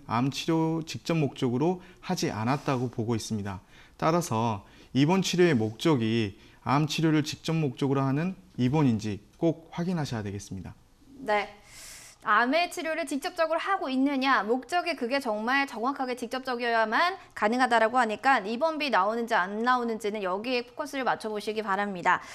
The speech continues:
Speaker 2: 또 궁금합니다. 구체적인 사례들을 통해서도 알아보고 싶은데 다양한 사례 가능한지요?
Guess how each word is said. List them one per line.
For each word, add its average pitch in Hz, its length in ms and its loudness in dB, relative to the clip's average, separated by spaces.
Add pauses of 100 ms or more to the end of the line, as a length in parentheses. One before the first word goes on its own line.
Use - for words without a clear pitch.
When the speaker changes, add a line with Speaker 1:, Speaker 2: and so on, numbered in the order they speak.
(480)
Speaker 2:
또 381 140 0
궁금합니다. 320 560 2
구체적인 359 480 -2
사례들을 403 480 0
통해서도 320 420 -2
알아보고 240 460 2
싶은데 247 420 -6
다양한 285 400 -2
사례 269 260 0
가능한지요? 226 840 0